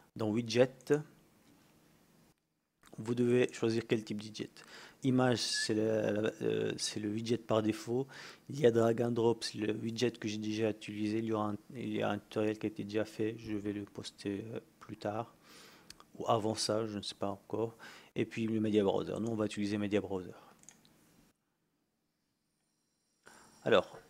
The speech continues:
on va ajouter un contenu maintenant. Article. On va dire, c'est Lucerne.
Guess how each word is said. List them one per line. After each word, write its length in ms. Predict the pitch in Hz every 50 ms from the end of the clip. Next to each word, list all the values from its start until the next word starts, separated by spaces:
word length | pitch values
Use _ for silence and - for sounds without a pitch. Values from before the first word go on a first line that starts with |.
| _ - -
on 40 | 147
va 100 | 147 143
ajouter 200 | 135 - - -
un 80 | 117
contenu 400 | 104 - 117 - - 110 104 98
maintenant. 400 | 95 95 95 - - 139 147 - - - - - _ _ - - - - - - _ _ _ _ _ _ _ _ _ _ _ _ _ _ _ _ _ _ _ _ _ _ _ _ - - - - _ _ _ _ -
Article. 680 | - - - - - - - - - 131 131 135 - - - _ _ _ _ _ _ _ _ _ _ _ _ _ _ _ _ _ _ _ _ _ _ _ _
On 80 | - 113
va 120 | 110 104
dire, 320 | 101 98 101 98 110 107 - - - - _ _ _ _ - - _ - - _ _ _ _ _ _ _ _ _ _ _
c'est 260 | - - - - - -
Lucerne. 680 | - - - - - - - - - - 50 -